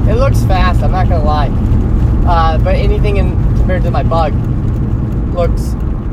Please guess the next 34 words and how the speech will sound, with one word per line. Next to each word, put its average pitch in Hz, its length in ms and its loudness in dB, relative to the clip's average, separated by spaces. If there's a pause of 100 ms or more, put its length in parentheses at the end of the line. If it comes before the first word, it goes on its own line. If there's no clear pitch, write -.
(220)
fast. - 460 -4
That, - 280 0
that's, - 240 0 (1300)
it's - 100 -2
a - 80 -2
true - 160 -4
statement, 175 460 -2
folks. 147 400 -4 (280)
It's - 220 -4
true. - 200 -2 (840)
Oh 165 220 0
man, 180 180 -2
I 180 80 -2
cannot, 185 440 -2
I'm 180 140 -4
trying - 180 -4
to - 40 -4
think - 140 -4
of 240 80 -2
what 208 80 -2
I - 80 -2
ate. - 220 -2 (300)
Oh 214 240 0
yeah, 196 240 0
I 175 100 -2
ate - 260 -2
rice 196 320 -4
and - 120 -6
chicken 175 380 -4
for, 151 160 -2
uh, 135 260 -2 (920)
for - 120 -6
supper 180 400 -2
tonight. 123 340 -4